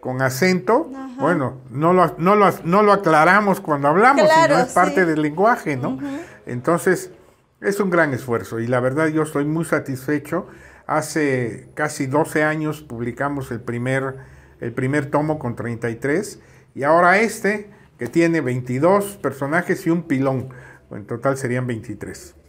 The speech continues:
Speaker 2: <laughs> Y un pilón. Personajes importantes, eh, amigos tuyos, ta-, Fra-, Francisco Curi,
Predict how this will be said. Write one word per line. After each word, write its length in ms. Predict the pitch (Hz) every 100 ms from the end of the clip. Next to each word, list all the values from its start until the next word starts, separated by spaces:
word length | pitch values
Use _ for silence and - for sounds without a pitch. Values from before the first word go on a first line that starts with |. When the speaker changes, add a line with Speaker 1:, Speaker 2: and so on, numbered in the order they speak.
| _
Speaker 2:
<laughs> 1040 | 311 - 320 - 320 - 302 302 285 285
Y 80 | 262
un 100 | 277
pilón. 320 | 285 269 269 269 - - - _
Personajes 840 | 320 320 392 403 440 466 494 480 -
importantes, 1200 | 285 262 262 247 247 277 277 285 311 302 330 - -
eh, 360 | 233 233 226 214
amigos 920 | 254 254 269 294 277 294 330 - -
tuyos, 680 | 285 269 247 277 277 311 -
ta-, 300 | 262 233 254 254 _ _ _
Fra-, 220 | _ 269 -
Francisco 680 | 262 254 254 262 - 233
Curi, 460 | 233 294 320 311 392